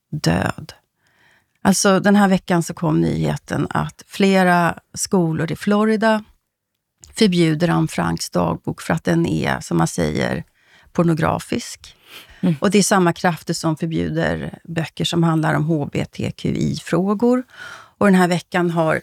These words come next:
Speaker 1: Trump sagt att han ska byta ut alla som sysslar med woke på U S As museer för att de måste sluta prata om den här kolonialismen för att U S A är ett vackert land med power. Och han säger att woke is broke och sådär.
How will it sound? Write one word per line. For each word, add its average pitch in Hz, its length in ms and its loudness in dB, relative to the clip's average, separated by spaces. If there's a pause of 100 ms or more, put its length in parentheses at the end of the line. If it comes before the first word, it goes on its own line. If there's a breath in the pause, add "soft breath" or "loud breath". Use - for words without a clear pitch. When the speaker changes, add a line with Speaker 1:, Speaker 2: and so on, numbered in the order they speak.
(160)
Speaker 1:
Trump 208 260 2
sagt 190 360 -4
att 180 100 -2
han 165 140 2
ska - 180 -2
byta 170 440 -2
ut 160 380 -4
alla 175 400 2
som 185 160 -2
sysslar 175 340 -6
med 170 160 0
woke 185 440 -2
på 196 100 -4
U 165 100 -2
S 160 160 -6
As 156 160 -6
museer 175 680 -2 (220)
för - 180 -2
att 165 160 0
de 160 140 0
måste 160 300 -2
sluta 165 380 -2
prata - 440 -2
om 156 220 -2
den 165 100 2
här 151 140 2
kolonialismen 165 1000 0
för 196 100 -4
att - 120 -6
U 165 140 2
S - 140 -2
A - 40 0
är 151 40 2
ett 165 140 -6
vackert 151 340 -4
land 156 260 0
med - 140 -4
power. 175 520 0 (760 loud breath)
Och 175 120 0
han 175 180 6
säger 170 300 0
att 165 120 -2
woke 160 340 -2
is - 120 -4
broke 127 320 -2
och - 40 -2
sådär. - 200 0